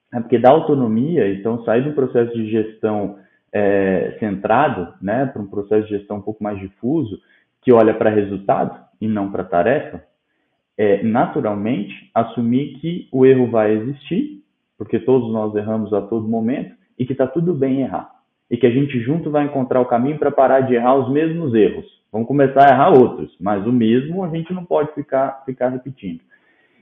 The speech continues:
E a autonomia ela traz pro indivíduo uma valorização pessoal muito grande, porque é, ela é a tradução da confiança.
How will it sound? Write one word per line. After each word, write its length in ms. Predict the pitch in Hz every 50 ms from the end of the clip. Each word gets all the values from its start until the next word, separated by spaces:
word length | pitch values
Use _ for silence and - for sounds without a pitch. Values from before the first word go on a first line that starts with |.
| _
E 80 | - 147
a 40 | 151
autonomia 580 | 156 - - 170 165 160 156 156 160 170 208
ela 180 | 202 190 175 160
traz 320 | - - 135 139 139 139 -
pro 120 | - 131
indivíduo 760 | 127 127 123 113 113 110 101 101 107 131 165 185 - 131 101
uma 160 | 104 113 120
valorização 760 | 117 117 123 127 127 131 127 120 123 120 117 117 - - 151 156
pessoal 580 | 151 147 139 139 - - 117 113 113 113 110
muito 320 | 113 113 110 110 - - 104
grande, 600 | 95 98 104 117 147 185 190 160 127 101 92 - _ _ _ _ _ _ -
porque 220 | 147 143 147 151 175
é, 420 | 190 - - - - - - -
ela 140 | 170 180 185
é 40 | 190
a 60 | 190
tradução 440 | 185 185 185 180 - - - 175 190
da 80 | 202 202
confiança. 760 | - 220 247 247 - 277 202 151 170 180 - - - -